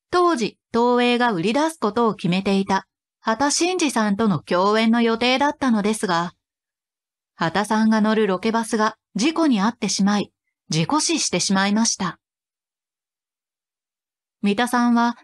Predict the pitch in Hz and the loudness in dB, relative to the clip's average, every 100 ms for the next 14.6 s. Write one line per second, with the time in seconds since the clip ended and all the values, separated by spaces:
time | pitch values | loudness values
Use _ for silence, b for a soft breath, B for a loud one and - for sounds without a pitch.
0 | _ - 285 339 294 190 214 214 170 - | _ -2 -2 0 0 0 -2 -2 -4 -6
1 | _ _ _ _ - 269 277 247 170 - | _ _ _ _ -6 -2 0 2 0 -4
2 | - 233 269 - 285 190 233 254 214 151 | -4 -2 -2 -2 0 2 0 0 -2 -2
3 | 151 202 240 285 - 294 320 233 - 190 | -2 0 2 0 0 0 0 -2 -2 -2
4 | 202 208 202 202 190 139 - 196 220 247 | 0 0 0 0 0 0 -2 -2 -2 -2
5 | - 247 233 233 247 214 190 B B - | -2 -4 0 0 2 0 -2 B B -4
6 | - 240 - 277 196 139 - 175 175 - | -2 -2 -2 -2 -2 -2 -4 -4 -4 -8
7 | - _ _ _ _ _ _ _ _ _ | -16 _ _ _ _ _ _ _ _ _
8 | _ _ _ _ _ _ _ _ _ _ | _ _ _ _ _ _ _ _ _ _
9 | _ - 254 381 302 254 196 196 b b | _ -4 0 2 2 0 -2 -6 b b
10 | - 285 359 339 220 170 151 190 254 277 | -4 -2 0 0 0 -2 0 0 2 2
11 | 277 285 285 294 269 208 _ _ _ _ | 2 0 0 2 2 0 _ _ _ _
12 | - 185 202 214 208 196 208 _ - 156 | -4 -2 0 -2 0 -2 -4 _ -8 -4
13 | 151 208 254 - 302 285 180 196 208 214 | -2 0 0 0 0 2 2 0 0 -2
14 | 214 - 214 - 214 214 | -2 -4 -4 -2 -4 -4